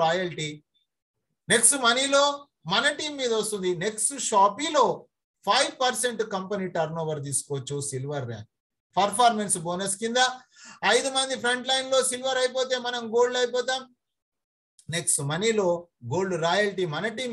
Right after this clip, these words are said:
మీద వస్తుంది. Next Shopee-లో కంపెనీ టర్న్ ఓవర్ మీద వస్తుంది. ఆ తర్వాత friends, front line ఐదు మంది కావాలని లేదు, ఎంత easy చేసేసింది company చూడండి. నా ముప్పై సంవత్సరాల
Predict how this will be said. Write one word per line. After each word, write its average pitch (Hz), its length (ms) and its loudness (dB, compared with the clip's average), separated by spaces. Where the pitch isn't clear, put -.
మీద 175 180 -4
వస్తుంది. 147 340 -4
Next 147 300 -6
Shopee-లో 147 540 -2
కంపెనీ 151 400 -4
టర్న్ 123 260 -4
ఓవర్ 123 240 -6
మీద 113 180 -10
వస్తుంది. 104 300 -20
ఆ - 20 8
తర్వాత 254 340 6
friends, 277 280 2
front 240 300 2
line 269 160 4
ఐదు 254 180 -2
మంది 262 160 -4
కావాలని 240 480 2
లేదు, 220 240 4
ఎంత 233 180 -6
easy 262 200 -4
చేసేసింది 214 560 -2
company 180 320 -4
చూడండి. 170 420 -2
నా 147 80 -2
ముప్పై 202 220 -2
సంవత్సరాల 180 440 -2